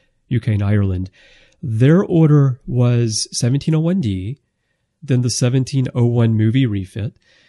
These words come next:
then the Klingon Bird of Prey, but number four is the N X oh one. So ours is just reversed. We're gonna get the N X oh one third, and then we're gonna get the Klingon Bird of Prey.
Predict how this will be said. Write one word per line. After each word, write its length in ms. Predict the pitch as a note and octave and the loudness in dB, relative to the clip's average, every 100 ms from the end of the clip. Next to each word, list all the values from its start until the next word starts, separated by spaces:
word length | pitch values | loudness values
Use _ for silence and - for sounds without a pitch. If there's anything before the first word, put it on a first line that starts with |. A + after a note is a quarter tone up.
| _ _ _ _ _ - | _ _ _ _ _ -2
then 200 | D#3 G#3+ | 0 2
the 100 | A3 | 0
Klingon 460 | - G3 F#3 E3 | 0 0 2 0
Bird 180 | C#3 C3 | 2 0
of 120 | A2 | -2
Prey, 580 | - C3+ A2+ F#2 F#2 A#2 _ _ _ _ _ _ _ - | -4 -2 0 -2 -8 -12 _ _ _ _ _ _ _ -4
but 180 | C#3+ D3+ | 0 2
number 220 | D#3 D3 | 4 2
four 560 | - F#3 B2 F#2+ A2 - C3+ | 4 2 4 2 -4 -6 0
is 200 | C3+ A#2 | 0 2
the 120 | A#2+ | 2
N 100 | G#2+ | 0
X 200 | G#2 A2+ | 0 -2
oh 60 | |
one. 400 | G2 G#2 F#2 A2 | -2 -2 -4 -6
So 180 | - A#2 - | -4 -4 0
ours 360 | C#3+ G3 F3+ | 2 2 2
is 100 | D3+ | 0
just 260 | - B2+ C3 | -2 -4 -4
reversed. 580 | A2 A2+ G2+ F#2 - A#2 | -4 -2 -2 -4 -6 -2
We're 120 | A#2+ | 0
gonna 180 | C3 C3 | 0 0
get 140 | C3+ | -2
the 140 | A#2 | -2
N 80 | A2+ | 0
X 200 | A2 - | -2 -2
oh 60 | A2+ | -2
one 220 | A2 G2+ | -2 -4
third, 440 | G#2 G2+ G2 G2 - | -4 -2 -2 -4 -6
and 140 | G#2+ | -6
then 120 | G#2 G#2 | -4 -4
we're 80 | A2 | -2
gonna 160 | G2+ | -4
get 160 | G2 A2+ | -6 -8
the 80 | A2 | -8
Klingon 340 | G#2+ G2 F#2+ | -6 -6 -6
Bird 140 | F#2+ F#2+ | -8 -10
of 100 | - | -10
Prey. 320 | F#2+ F#2 | -10 -10